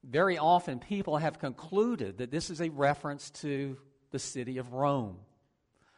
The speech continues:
Obviously, Rome had a, was a, was a very important part of the world that the Apostle John lived in. Everyone knew something about Rome.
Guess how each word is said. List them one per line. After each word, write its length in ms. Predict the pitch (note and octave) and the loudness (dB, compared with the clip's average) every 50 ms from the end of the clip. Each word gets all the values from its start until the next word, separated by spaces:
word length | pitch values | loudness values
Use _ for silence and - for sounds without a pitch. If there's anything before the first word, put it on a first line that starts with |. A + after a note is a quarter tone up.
| _ _ - | _ _ 0
Obviously, 480 | A#2+ B2 B2+ C#3 C3+ - - D3 C3 | 0 0 0 -2 -6 -4 -2 -2 -2
Rome 340 | A2+ A#2+ C3+ C3+ D3 D3 D3 | 0 2 2 2 2 2 0
had 200 | C#3+ C#3 B2+ A#2+ | -2 -2 -2 -2
a, 260 | B2 A2 A#2 - C3+ | -2 -4 -6 -10 -10
was 220 | C3 B2+ C3 B2 C3+ | -8 -6 -6 -4 -4
a, 180 | B2 B2 B2+ - | -6 -6 -8 -10
was 340 | - B2 B2 G#2+ G#2 A2+ B2+ - B2+ | -8 -8 -8 -8 -10 -14 -20 -18 -16
a 40 | B2 | -10
very 360 | A#2+ C3 C#3+ D3 C#3+ C3+ C3+ | -4 -2 0 0 0 -2 -4
important 500 | C#3 C3 - D3 C#3 C#3+ C#3+ C#3+ D3 - - D3 _ _ _ _ _ _ _ _ _ - | -6 -6 -4 -4 -2 -2 -2 -2 -4 -8 -12 -20 _ _ _ _ _ _ _ _ _ -6
part 380 | - - D#3 D#3 D3+ D3 D3+ | 2 6 8 8 8 6 2
of 140 | - D3 B2+ | -2 -4 -2
the 80 | B2+ C3+ | -4 -4
world 420 | B2+ C3 D3+ E3+ E3+ D3 A#2+ G#2 | -2 0 0 2 2 2 2 0
that 180 | B2+ B2 - - | -4 -6 -6 -6
the 100 | C#3 B2 | -6 -6
Apostle 420 | A#2+ - C#3 C3+ C3 - - B2+ | -4 -2 0 0 0 -2 -6 -10
John 440 | A2+ G#2 C#3 D3 C3+ C#3+ C#3+ C#3+ C3 | -8 -4 -2 0 2 2 0 -2 -2
lived 340 | C3 D3 E3+ F#3 C#3+ A#2+ - | -2 -2 -2 -2 -2 -4 -10
in. 160 | F#2 E2+ D2+ - - _ _ _ _ _ _ _ _ _ _ _ _ _ _ _ _ _ _ _ _ _ _ _ _ _ _ _ _ _ _ _ _ _ - | -14 -16 -16 -18 -20 _ _ _ _ _ _ _ _ _ _ _ _ _ _ _ _ _ _ _ _ _ _ _ _ _ _ _ _ _ _ _ _ _ 0
Everyone 500 | D#3+ F3 F#3 F3+ F3 D3+ C#3 C#3 B2+ B2 | 2 4 6 6 4 4 2 2 0 0
knew 140 | C3 C3 B2 | 0 -2 -2
something 400 | A#2 - - C3 C3 - B2 A2+ | -2 -4 -4 -4 -4 -4 -6 -6
about 420 | A#2 G2+ G#2+ A2+ G#2+ G2+ G#2+ G#2+ G#2+ | -4 -4 -2 -2 -2 -4 -4 -6 -4
Rome. 300 | A#2 A2+ G#2+ F#2+ E2+ | -4 -4 -4 -6 -8